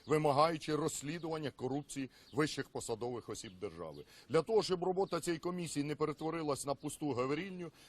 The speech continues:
ми наполягаємо, щоб був прийнятий закон про тимчасові слідчі комісії.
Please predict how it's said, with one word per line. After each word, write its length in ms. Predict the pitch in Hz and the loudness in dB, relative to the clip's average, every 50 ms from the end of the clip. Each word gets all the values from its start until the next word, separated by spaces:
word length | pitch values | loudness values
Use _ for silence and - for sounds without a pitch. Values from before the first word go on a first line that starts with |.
| - - | -6 -2
ми 120 | 147 170 | 0 2
наполягаємо, 640 | 180 170 160 - 165 165 165 156 180 202 196 180 156 | 4 4 4 4 4 4 4 4 4 2 2 0 -2
щоб 140 | - 175 156 | -2 -2 -4
був 140 | 160 175 165 | -4 -4 -4
прийнятий 460 | 185 175 175 175 175 160 - 175 175 | -4 -4 -4 -2 -4 -4 -2 -2 -2
закон 460 | - 180 180 - - 160 143 139 127 | -2 -2 -4 -2 -2 -2 -2 -2 -2
про 140 | - 120 120 | -4 -8 -6
тимчасові 580 | - 127 120 - 147 139 - - 175 160 143 | -6 -6 -4 -4 -4 -4 -2 -2 -4 -4 -4
слідчі 340 | 120 - 135 147 - - 139 | -4 -4 -6 -6 -6 -8 -8
комісії. 560 | - - 120 110 104 98 90 - 104 92 85 | -6 -6 -6 -4 -6 -8 -8 -8 -8 -8 -8